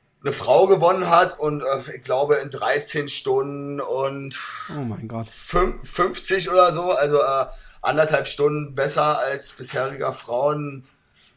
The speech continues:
Speaker 1: Frauenstreckenrekord und, äh, ja, e-, e-, entsprechend waren wir alle,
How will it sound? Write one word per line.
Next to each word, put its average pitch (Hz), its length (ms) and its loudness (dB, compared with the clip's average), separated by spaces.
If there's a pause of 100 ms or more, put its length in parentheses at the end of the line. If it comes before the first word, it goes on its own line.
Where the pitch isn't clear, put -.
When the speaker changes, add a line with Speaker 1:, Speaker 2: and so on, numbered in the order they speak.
(100)
Speaker 1:
Frauenstreckenrekord 147 1500 0
und, 127 220 -10
äh, 117 40 -6
ja, - 1400 -8 (460)
e-, 107 60 -12
e-, 143 100 -10 (380)
entsprechend 147 580 -4
waren 143 200 2
wir - 160 2
alle, 143 380 -2